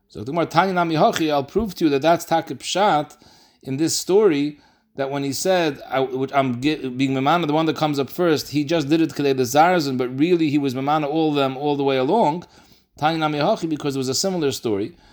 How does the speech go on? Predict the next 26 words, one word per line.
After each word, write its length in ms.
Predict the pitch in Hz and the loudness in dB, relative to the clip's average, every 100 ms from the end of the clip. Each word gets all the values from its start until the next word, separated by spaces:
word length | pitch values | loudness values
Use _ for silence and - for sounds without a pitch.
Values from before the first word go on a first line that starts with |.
| _ _ _ | _ _ _
There 80 | 123 | -4
was 140 | 123 | 0
a 80 | 127 | 0
Maise 600 | 135 170 208 - 139 123 | 2 2 0 0 -2 -2
when 140 | 131 | -4
a 80 | 131 | -4
father 320 | 131 165 160 | 2 2 2
also 280 | 151 175 156 | 0 -4 -4
told 260 | 135 147 139 | -4 -4 -4
his 120 | 123 | -6
children 580 | 156 160 147 135 123 120 | -4 -2 0 -2 -2 -4
this, 500 | 143 131 - - - _ _ _ | -4 -2 -6 -8 -14 _ _ _
this 240 | 117 151 - | -4 -2 2
type 300 | 151 143 131 | 4 2 0
of 160 | 117 | -8
case. 440 | - 113 131 - - _ _ _ _ - | -4 -4 -4 -10 -16 _ _ _ _ -8
The 120 | 120 | -6
Kadmu 640 | - 165 214 185 170 139 127 | 0 2 4 2 -2 -2 2
Bonois 640 | 165 190 160 151 135 - | 2 2 0 -2 -4 -4
Lebonim. 500 | 143 139 190 165 127 _ _ _ _ _ _ _ _ _ _ _ _ - _ | -6 0 2 0 -6 _ _ _ _ _ _ _ _ _ _ _ _ -20 _
And 140 | 117 117 | -2 0
the 100 | 117 | 2
daughters 540 | 107 208 202 165 143 | 4 4 4 2 -2
ended 320 | 151 175 170 | -2 -2 0
up 200 | 160 151 | 0 0
being 360 | 151 175 156 139 | -2 -2 -4 -8